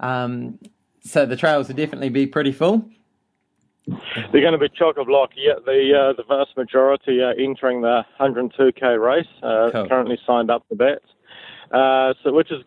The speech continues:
Speaker 2: pretty cool. You, you give people a challenge, and they, they definitely rise for it. Um, out of our total runners, uh, just over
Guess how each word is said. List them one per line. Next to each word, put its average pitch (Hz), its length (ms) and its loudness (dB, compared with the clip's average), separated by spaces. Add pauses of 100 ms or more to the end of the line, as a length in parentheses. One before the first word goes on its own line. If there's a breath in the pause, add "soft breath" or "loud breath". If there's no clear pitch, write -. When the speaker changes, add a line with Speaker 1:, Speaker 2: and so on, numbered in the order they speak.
(140)
Speaker 2:
pretty 175 200 2
cool. 156 240 2
You, 139 240 0
you 147 160 -12
give 160 240 0
people 156 280 -4
a 123 60 2
challenge, 165 500 -2
and 127 180 2
they, 120 320 2
they 117 160 0
definitely 120 560 2
rise 120 420 2 (140)
for 147 260 2
it. - 80 -6 (720 loud breath)
Um, 147 600 0
out 165 160 2
of 160 80 0
our 156 140 2
total 160 320 0
runners, 165 420 0
uh, 139 460 2 (340)
just 190 300 2
over 147 360 2